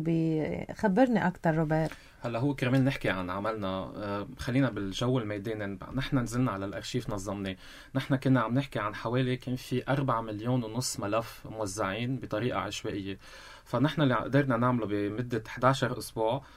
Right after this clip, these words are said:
Speaker 2: نظمنا هول الملفات، قدرنا ننظم منهم سبعة وثمانين ألف،
Speaker 1: دخلتوا المعلومات على
Speaker 2: ودخلناهم. هذا كتير
Speaker 1: الكمبيوتر.
Speaker 2: ساهمنا.
Speaker 1: مم.
Speaker 2: نحن وقت كنا هونيك، آه، قبل تسكير النافعة، في كتير ناس مثلًا قدموا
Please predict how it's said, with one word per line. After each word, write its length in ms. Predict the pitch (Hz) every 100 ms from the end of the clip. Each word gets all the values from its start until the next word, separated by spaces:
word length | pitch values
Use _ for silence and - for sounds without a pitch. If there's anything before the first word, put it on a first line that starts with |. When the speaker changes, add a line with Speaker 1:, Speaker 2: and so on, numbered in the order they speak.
| - 127
Speaker 2:
نظمنا 420 | 117 117 147 127
هول 180 | 117 113
الملفات، 540 | 107 104 101 123 -
قدرنا 340 | 127 131 139
ننظم 340 | 120 135 131 120
منهم 240 | 127 127
سبعة 280 | 117 135 135
وثمانين 200 | 170 180
ألف، 80 | 240
Speaker 1:
دخلتوا 240 | 214 202
المعلومات 580 | 185 165 170 185 202 208
على 300 | 165 180 185
Speaker 2:
ودخلناهم. 580 | 214 226 233 214 196 175
هذا 120 | 160
كتير 120 | 180
Speaker 1:
الكمبيوتر. 240 | 196 170 147
Speaker 2:
ساهمنا. 480 | 139 127 110 101 95
Speaker 1:
مم. 260 | 180 165 147
Speaker 2:
نحن 220 | 131 -
وقت 200 | 147 117
كنا 280 | - 147 139
هونيك، 440 | 107 110 110 104 - - - - - 101
آه، 240 | 104 101 -
قبل 200 | - 165
تسكير 340 | 147 - 135 123
النافعة، 360 | 110 113 113
في 120 | 113
كتير 240 | 123 160 143
ناس 240 | 143 139
مثلًا 220 | 123 131
قدموا 560 | 127 135 123 120 117 117